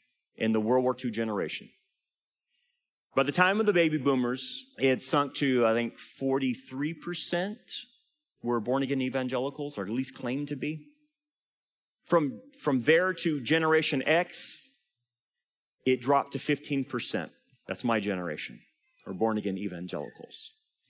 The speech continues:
And then you, then add in the next generation, millennials, only four percent are born again, or at least claim to be born again evangelicals. And then you have Generation Z.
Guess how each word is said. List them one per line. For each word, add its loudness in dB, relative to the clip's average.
And 2
then 4
you, 2
then 2
add 4
in 2
the 2
next 2
generation, 0
millennials, 2
only 0
four 2
percent -2
are 0
born 0
again, -2
or -4
at -2
least -4
claim -2
to -2
be -2
born -4
again -4
evangelicals. -8
And 0
then 4
you 0
have 0
Generation -2
Z. -8